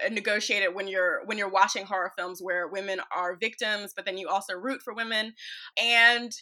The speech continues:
you know, the thing about <laughs> Carrie is, like, again, it's, it's very twofold because you're obviously feeling very sympathetic for her. She is, you know, I guess, uh, to borrow a, a very trendy term, she's a, she's, you know,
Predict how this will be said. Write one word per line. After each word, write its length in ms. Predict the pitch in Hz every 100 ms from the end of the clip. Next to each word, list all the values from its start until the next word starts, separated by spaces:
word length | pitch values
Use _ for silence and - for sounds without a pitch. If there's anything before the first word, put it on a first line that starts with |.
| -
you 140 | 320
know, 380 | 285 233 226 190 - _ _
the 120 | 285
thing 320 | 285 311 320 285
about 360 | 254 269 254 226 - - -
<laughs> 380 | - - - -
Carrie 540 | 311 285 285 262 233 -
is, 140 | 226 220
like, 260 | 208 190 - - - - - _ - _ - - -
again, 320 | 247 254 269 220
it's, 180 | 240 -
it's 160 | 247 226
very 240 | 254 294
twofold 480 | 285 302 277 202 190
because 260 | 202 214 202
you're 140 | 202
obviously 480 | 196 208 226 214 208
feeling 300 | 214 196 196
very 300 | 190 190 190
sympathetic 540 | 226 226 226 190 196 202
for 120 | 190
her. 340 | 190 170 180 - _ _ _ _ _ -
She 300 | - - 240
is, 400 | 214 208 220 220 -
you 180 | -
know, 200 | 220 190
I 120 | 175 208
guess, 280 | 196 180 180 - - 160
uh, 60 | 180 160 - - 175
to 100 | -
borrow 440 | 190 180 185 185 180
a, 340 | 196 170 -
a 20 |
very 280 | 180 185 190
trendy 340 | - 220 226
term, 160 | 226 208
she's 180 | 262 226
a, 100 | -
she's, 180 | - 208
you 60 |
know, 140 | 214